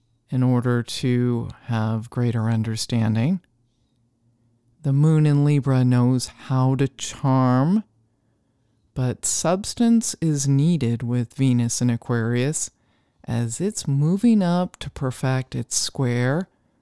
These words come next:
with the volatility of Uranus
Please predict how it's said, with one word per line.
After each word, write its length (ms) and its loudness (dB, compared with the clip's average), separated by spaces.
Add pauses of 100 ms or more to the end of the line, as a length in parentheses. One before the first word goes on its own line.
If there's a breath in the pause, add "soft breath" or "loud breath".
(420)
with 460 -2 (560)
the 100 0
volatility 1080 2
of 220 -2
Uranus 800 0